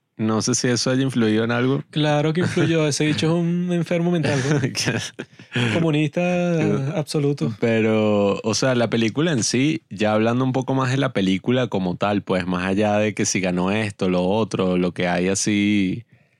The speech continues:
Speaker 1: el, que la directora dijo esto en una entrevista, más allá de eso, viendo la película como tal, oye, estaba interesante al principio, o sea, obviamente que está muy bien hecha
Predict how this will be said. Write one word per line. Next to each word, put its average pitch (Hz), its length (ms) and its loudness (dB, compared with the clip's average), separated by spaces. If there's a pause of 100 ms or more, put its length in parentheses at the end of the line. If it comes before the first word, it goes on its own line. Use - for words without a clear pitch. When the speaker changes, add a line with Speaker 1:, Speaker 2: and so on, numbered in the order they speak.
(340)
Speaker 1:
el, 113 200 -2
que 110 140 -2
la 104 100 2
directora 101 480 0
dijo 113 200 0
esto 110 160 -4
en 117 60 0
una 120 100 -2
entrevista, 107 500 -2
más 104 220 -2
allá 123 260 0
de 127 160 2
eso, 139 280 -4 (220)
viendo 104 320 0
la 135 140 0
película 117 420 0
como 98 260 -2
tal, 117 300 -2 (680)
oye, 151 480 0
estaba 120 400 -2
interesante 131 680 0
al 170 100 -2
principio, 113 560 0
o 92 40 -2
sea, 98 580 0 (400)
obviamente 120 580 0
que 131 60 -2
está 104 220 -2
muy 120 260 2
bien 123 200 2
hecha 117 380 -2